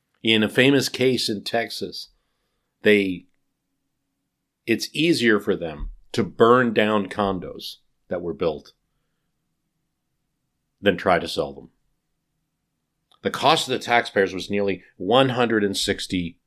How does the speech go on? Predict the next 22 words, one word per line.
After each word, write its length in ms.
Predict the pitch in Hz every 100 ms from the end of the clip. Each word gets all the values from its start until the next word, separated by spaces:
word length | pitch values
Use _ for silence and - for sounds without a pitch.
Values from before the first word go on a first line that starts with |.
| -
billion 540 | - 98 92 87 87 80
dollars. 680 | 76 69 71 - - - - _ _ _ _ _ _ _
And 260 | - 92 90
between 340 | 95 - 92
taxpayers' 680 | 90 - 117 - 117 110 107
funds 500 | - 104 104 101 101
of 140 | 95 85
a 60 |
hundred 300 | 87 92 87
thirty 160 | 90 90
appropriated 480 | 85 90 95 85 82
Congress 640 | 110 110 101 98 90 - _ _ _ -
and 180 | 95 95
the 80 |
remainder 880 | 90 92 87 98 101 104 95 90 85 _ -
tax 420 | 98 90 87 -
on 140 | 87
the 80 | 85
thrift 460 | - 87 110 - 92
industry, 640 | 82 78 - 73 71 69 _ _ _ _ _ _ _ _ _ _ _ -
really 520 | 85 120 98 80 71 _ _ _ -
meaning 600 | 92 98 92 87 87